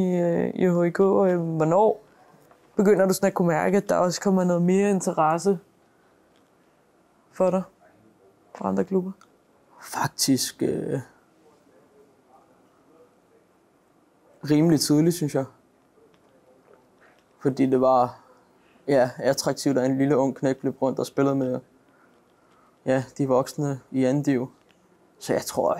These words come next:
Speaker 2: allerede ved årsskiftet,
Speaker 1: Mm.
Speaker 2: at det var der, at så småt kunne jeg høre for gennem agent og sådan noget, at der var interesse. Så, ja.
Speaker 1: Var Brøndby allerede inde i billedet her?
Speaker 2: Nej, det var
Speaker 1: Hva-,
Speaker 2: det ikke.
Speaker 1: hvad var det for nogle klubber så?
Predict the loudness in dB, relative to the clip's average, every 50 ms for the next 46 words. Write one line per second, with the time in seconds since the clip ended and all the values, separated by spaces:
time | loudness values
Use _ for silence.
0 | -8 -16 -18 -10 -8 -6 -4 -2 -2 0 0 0 -2 -4 -6 -8 _ _ _ _
1 | _ _ _ -10 -4 0 2 2 2 2 0 0 0 -2 -2 -2 -2 -4 -6 -6
2 | -8 _ _ _ _ -10 -10 -10 -10 -12 _ _ _ -20 -20 -20 -20 -20 _ _
3 | _ _ _ -8 -6 -4 -2 -2 0 0 0 0 0 0 0 2 0 -2 -4 -8
4 | -18 -16 -14 -14 -12 -6 -4 -4 -4 -4 -6 -8 -4 -2 -2 -2 -2 -2 -4 -4
5 | -4 -2 -2 0 0 -2 -4 -8 _ _ _ _ _ _ _ _ _ _ _ -4
6 | -2 -2 -2 -2 -2 -2 -2 -2 -2 -2 -4 -4 -2 -2 -2 -2 0 0 0 0
7 | 2 0 0 -2 -2 -2 -2 -2 -2 -4 -6 -8 -10 -12 _ _ _ _ _ _
8 | _ _ _ _ _ _ _ _ _ -6 -4 -4 -4 -4 -8 _ _ _ -16 -16
9 | -16 -16 _ _ _ _ _ _ -2 -2 -2 0 0 0 0 2 2 2 2 2
10 | 2 2 2 2 2 2 0 0 0 2 2 2 0 -2 -4 -6 -8 _ _ _
11 | -20 -20 -10 -4 -2 -2 -2 -4 -6 -14 _ _ _ _ _ _ _ -4 -2 -2
12 | -2 -4 -6 -12 _ _ _ -2 0 0 2 0 0 0 0 0 0 0 0 -2
13 | -2 -2 -4 -8 -10